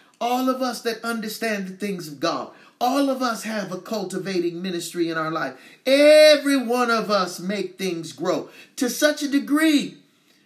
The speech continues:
We make the earth grow richer as we give to it, as we feed it,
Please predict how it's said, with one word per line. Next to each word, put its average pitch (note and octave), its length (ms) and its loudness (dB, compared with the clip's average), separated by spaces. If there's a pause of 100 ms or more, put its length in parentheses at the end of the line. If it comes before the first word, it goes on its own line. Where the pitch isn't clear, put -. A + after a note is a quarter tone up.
(140)
We C#4+ 260 4
make C#4+ 440 0
the C#4 240 -2
earth B3+ 420 2
grow C4 300 2
richer B3+ 840 -2 (1500)
as G#3+ 280 0
we G#3+ 100 -4
give B3 440 -2
to G3+ 180 -4
it, - 260 -8 (140)
as A#3+ 320 0
we B3 180 -2
feed C4+ 460 0
it, F#3+ 280 -6